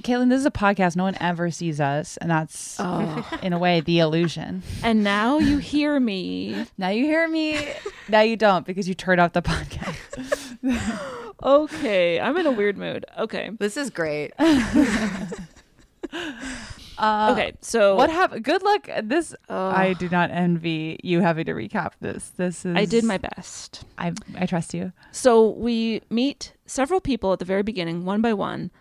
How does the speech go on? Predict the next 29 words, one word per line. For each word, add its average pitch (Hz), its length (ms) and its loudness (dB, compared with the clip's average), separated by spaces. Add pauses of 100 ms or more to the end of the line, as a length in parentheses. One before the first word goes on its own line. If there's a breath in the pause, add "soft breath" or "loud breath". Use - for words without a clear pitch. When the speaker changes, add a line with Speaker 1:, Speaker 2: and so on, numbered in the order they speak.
(200 soft breath)
Speaker 2:
First - 480 -4
is 196 460 0 (180)
Daniel. 220 760 2
That's - 260 -4
Jesse 190 380 -4
Eisenberg. 190 680 -4 (180)
He's 220 340 0
doing 190 320 2
a - 60 -6
card 202 300 -2
trick 285 280 -4
for 190 360 0
a 180 100 0
big 190 180 -2
group 233 220 -4
of 320 140 -8
people. 170 580 -4 (360 soft breath)
It's - 140 -10
a - 60 -8
big 185 360 -2 (120)
spectacle. 165 880 -2 (520 soft breath)
We 185 520 -2
meet 180 600 -6
Merritt, 196 720 -2 (420 soft breath)
Woody 180 280 -2
Harrelson's 262 680 0
character. 302 600 0 (300 soft breath)
He's 208 380 -4
doing 185 580 -2